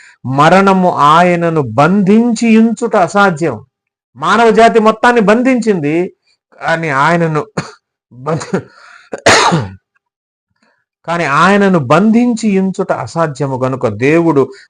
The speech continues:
మరణ వేదనలను తొలగించి ఆయనను లేపాను.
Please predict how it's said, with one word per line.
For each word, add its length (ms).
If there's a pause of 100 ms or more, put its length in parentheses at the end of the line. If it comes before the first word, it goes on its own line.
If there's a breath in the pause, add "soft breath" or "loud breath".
మరణ 520
వేదనలను 840
తొలగించి 600
ఆయనను 420
లేపాను. 420